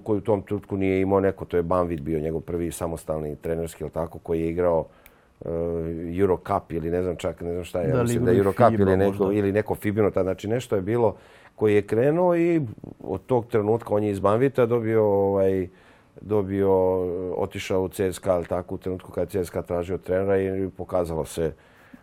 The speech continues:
Speaker 1: kao
Speaker 2: Da je
Speaker 1: dobitna
Speaker 2: to
Speaker 1: kombinacija,
Speaker 2: fenomenalan
Speaker 1: tako,
Speaker 2: potez.
Speaker 1: fenomenalan potez. Tako da sa te strane, ovaj, on apsolutno zaslužuje sve pohvale i da se radi o, o jednom od najboljih evropskih trenera, apsolutno da. Ovaj, i tako da to je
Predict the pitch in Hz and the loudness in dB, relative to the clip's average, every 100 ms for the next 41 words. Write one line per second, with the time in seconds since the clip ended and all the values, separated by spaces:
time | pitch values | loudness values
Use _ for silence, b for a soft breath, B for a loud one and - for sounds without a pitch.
0 | _ 190 80 139 131 90 87 87 92 - | _ 0 4 6 6 2 2 2 0 0
1 | 92 92 92 98 131 120 117 113 113 113 | -2 2 2 2 4 4 4 2 0 0
2 | 107 90 - 90 95 92 87 - 90 - | 0 0 -4 -4 -2 -4 -6 -6 -6 -4
3 | 92 90 87 b b _ - 85 92 92 | -6 -8 -16 b b _ -6 -4 -4 -4
4 | - 87 95 85 87 87 90 92 90 87 | -4 -2 -2 -4 -2 0 0 0 2 2
5 | 87 87 87 87 87 90 87 87 - 95 | 0 0 0 0 0 -2 -4 -6 -4 -4
6 | 95 98 85 82 - 95 90 90 82 90 | -4 -6 -6 -8 -6 -6 -2 -2 -2 -8
7 | - 92 - 90 87 87 82 90 87 87 | -2 -4 0 0 0 -2 -4 0 2 0
8 | 82 87 85 80 b b b b b b | 0 2 2 2 b b b b b b
9 | - 82 87 90 92 90 95 98 90 85 | -4 0 2 2 0 2 2 2 0 -2
10 | 95 87 95 80 85 87 85 - 90 92 | -2 -2 -4 -4 -2 0 -2 -2 -4 -2
11 | 85 82 76 - _ _ _ - 80 80 | -2 -4 -4 -6 _ _ _ -10 -4 -4
12 | 78 78 76 78 76 73 - 82 80 - | -4 -4 -4 -4 -4 -6 -8 -6 -6 -4
13 | 90 98 92 90 90 90 85 85 82 | -4 0 2 2 2 0 2 0 -2